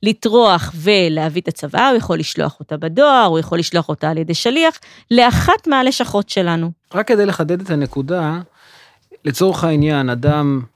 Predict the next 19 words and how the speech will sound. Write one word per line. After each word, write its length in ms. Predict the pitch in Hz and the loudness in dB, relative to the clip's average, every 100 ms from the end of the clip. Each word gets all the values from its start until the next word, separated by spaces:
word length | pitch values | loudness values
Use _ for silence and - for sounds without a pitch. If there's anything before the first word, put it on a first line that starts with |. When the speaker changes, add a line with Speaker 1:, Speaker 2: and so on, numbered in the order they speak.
| _ | _
Speaker 2:
על-, 180 | 120 120 - _ _ _ _ - | -12 -10 -12 _ _ _ _ -4
ערך, 520 | 127 147 147 - - | 0 2 0 -2 -8
כתב 360 | - 123 147 143 | -8 -4 0 -2
צוואה, 480 | 123 123 110 117 120 104 _ _ _ | -2 -4 0 0 0 -4 _ _ _
אנחנו 220 | 143 143 147 | -4 0 2
דיברנו 400 | 143 147 151 139 | 2 2 4 2
על 80 | |
צוואה 320 | 131 127 120 127 | 2 0 0 0
בכתב 340 | 127 - 131 | 0 0 0
יד, 340 | 131 165 214 185 | 2 2 2 0
ומופיע 760 | 175 208 214 220 226 - 294 262 | 0 0 -2 -4 -6 -4 0 2
על 100 | 240 | 2
גבי 260 | 208 190 | 2 2
התאריך 580 | 214 180 170 156 226 - | 2 2 0 2 0 0
הראשון 500 | 139 139 - 220 233 | -4 -4 0 0 2
לראשון 600 | 180 147 135 208 226 226 240 _ _ _ - | 0 0 0 0 2 0 -6 _ _ _ -8
אלפיים 280 | 127 170 165 | -2 0 0
עשרים 260 | - 151 | 2 2
ושתיים. 400 | 147 - 120 87 | 2 0 -2 -2